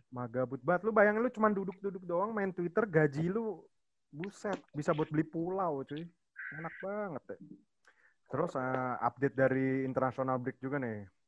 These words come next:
Gila nih, ini, ini gue kaget sih, gue ngeliat Twitter ya. Kemarin tuh Makedonia Utara, cuy. Lolos untuk pertama kalinya, anjir. Dia ngalahin Georgia. Jadi ntar Makedonia Utara nih main di Euro, cuy.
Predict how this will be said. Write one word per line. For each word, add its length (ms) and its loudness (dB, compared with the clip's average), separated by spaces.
Gila 400 2
nih, 160 -6
ini, 220 2
ini 160 -4
gue 160 0
kaget 280 0
sih, 120 -8
gue 160 -4
ngeliat 160 -2
Twitter 320 -8
ya. 120 -10
Kemarin 320 0
tuh 240 -8
Makedonia 840 2
Utara, 580 -4
cuy. 220 -16
Lolos 320 2
untuk 180 -6
pertama 380 -2
kalinya, 580 2
anjir. 480 -4
Dia 220 2
ngalahin 320 6
Georgia. 580 2
Jadi 240 0
ntar 160 2
Makedonia 480 0
Utara 320 2
nih 140 -2
main 160 0
di 160 -4
Euro, 340 -4
cuy. 220 -10